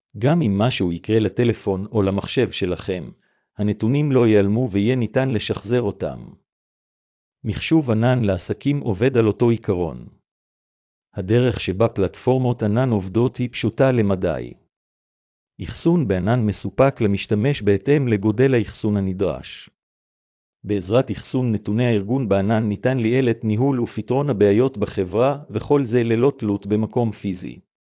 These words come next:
שימוש בשירותי ענן מאפשרים לעובדים סביבת עבודה מקוונת בפלטפורמה ידידותית, אמינה ובטוחה.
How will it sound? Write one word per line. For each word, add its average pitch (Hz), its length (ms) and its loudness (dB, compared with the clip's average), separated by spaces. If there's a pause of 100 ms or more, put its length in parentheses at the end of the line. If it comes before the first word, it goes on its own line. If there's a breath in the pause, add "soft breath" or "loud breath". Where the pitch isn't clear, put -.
(600)
שימוש 156 500 -2
בשירותי 101 580 0
ענן 123 340 2
מאפשרים 120 540 -2
לעובדים 107 440 2
סביבת 104 500 0
עבודה 101 360 2
מקוונת 120 640 -2
בפלטפורמה 127 680 -2
ידידותית, 101 800 -4 (360)
אמינה 113 400 0
ובטוחה. 98 580 -6